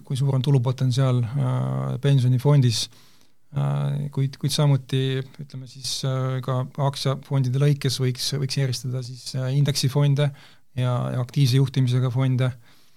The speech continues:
Äh, ja, ja jah, hea oleks, äh,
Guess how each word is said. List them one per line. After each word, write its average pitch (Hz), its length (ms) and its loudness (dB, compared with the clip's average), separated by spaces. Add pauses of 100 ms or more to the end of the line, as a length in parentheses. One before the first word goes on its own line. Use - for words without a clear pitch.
(400)
Äh, 123 460 -2 (880)
ja, 131 140 -2 (920)
ja 143 140 -2 (260)
jah, 151 240 -2
hea 143 220 2
oleks, 127 320 0 (100)
äh, 139 140 2